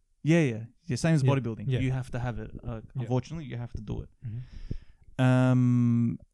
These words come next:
Speaker 1: so, yeah, like, uh, my, and I'm just confused that how you would call yourself, says she's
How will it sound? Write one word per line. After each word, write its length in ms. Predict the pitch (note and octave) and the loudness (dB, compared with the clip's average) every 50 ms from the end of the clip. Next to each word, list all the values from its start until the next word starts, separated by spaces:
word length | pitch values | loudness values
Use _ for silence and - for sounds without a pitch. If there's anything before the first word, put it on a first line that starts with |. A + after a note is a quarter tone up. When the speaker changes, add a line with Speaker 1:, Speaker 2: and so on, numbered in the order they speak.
| _ _ _ _ _ _ _ _ | _ _ _ _ _ _ _ _
Speaker 1:
so, 180 | C#3 - - C#3 | -10 -4 -2 0
yeah, 340 | C3 B2+ B2 A#2 A2 F#2 F#2 | 0 0 0 0 -2 -2 -4
like, 420 | F2 F#2+ A2+ A2+ A2 G#2+ - - - - - - - - - - - - - _ _ | -6 -6 -4 -4 -4 -6 -6 -10 -12 -12 -10 -10 -12 -12 -14 -16 -20 -20 -20 _ _
uh, 240 | - - A2 A#2 G2 - - - - - | -8 -6 -6 -6 -6 -8 -12 -20 -20 -20
my, 320 | - - - C3 C3+ E3 - | -12 -6 0 0 2 2 2
and 180 | - B2 B2+ B2 | 0 0 0 2
I'm 100 | A#2+ C3 | 2 2
just 160 | C#3+ D3 - | 0 -2 0
confused 460 | - D#3 B2+ - - C#3 C#3+ C3+ B2 | 0 -2 -2 -2 -2 -4 -4 -2 -2
that 180 | B2 A#2 F2+ F#2+ | -4 -4 -2 -2
how 200 | B2 B2+ C3 C3 | -2 0 0 2
you 140 | C3 B2+ B2 | 2 0 0
would 240 | B2+ B2+ A2+ - - _ _ _ _ _ _ _ _ _ _ _ _ | -2 -2 -4 -6 -12 _ _ _ _ _ _ _ _ _ _ _ _
call 200 | - C#3 D3 D3 | -2 0 0 0
yourself, 460 | C3+ B2+ - C#3 B2+ A#2+ A2+ - - _ _ _ _ _ _ _ _ _ _ _ _ | 0 0 -2 -4 -4 -4 -6 -12 -20 _ _ _ _ _ _ _ _ _ _ _ _
says 300 | - - - D3 C#3 - | -18 -12 -6 -6 -6 -4
she's 200 | - B2 A2 | -4 -6 -6